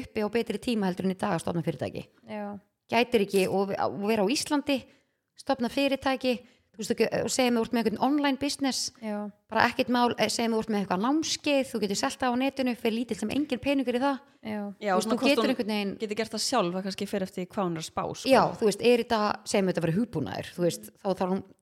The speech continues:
Speaker 1: alltaf einhvern með sér lið, skilurðu.
Speaker 2: Já, ekki
Speaker 1: Ef
Speaker 2: nema hún get-,
Speaker 1: Nema,
Speaker 2: kunni að
Speaker 1: nema hún sé
Speaker 2: sjá, já.
Speaker 1: forritari,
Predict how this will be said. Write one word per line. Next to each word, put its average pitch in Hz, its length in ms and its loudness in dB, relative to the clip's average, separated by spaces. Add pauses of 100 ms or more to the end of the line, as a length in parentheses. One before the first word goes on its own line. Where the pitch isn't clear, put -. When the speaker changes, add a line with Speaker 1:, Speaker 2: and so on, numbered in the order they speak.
Speaker 1:
alltaf 202 220 -2
einhvern 190 160 0
með 185 80 -4
sér 202 120 0
lið, 190 280 0
skilurðu. 107 360 -6 (200)
Speaker 2:
Já, 220 160 -2
ekki 240 180 0
Speaker 1:
Ef 214 60 0
Speaker 2:
nema 202 240 2
hún 208 180 -6 (140)
get-, 240 260 -2
Speaker 1:
Nema, 247 280 10
Speaker 2:
kunni - 20 12
að 240 60 6
Speaker 1:
nema 240 160 12
hún 220 40 10
sé 233 140 10
Speaker 2:
sjá, 220 60 8
já. 220 120 -6
Speaker 1:
forritari, 226 360 8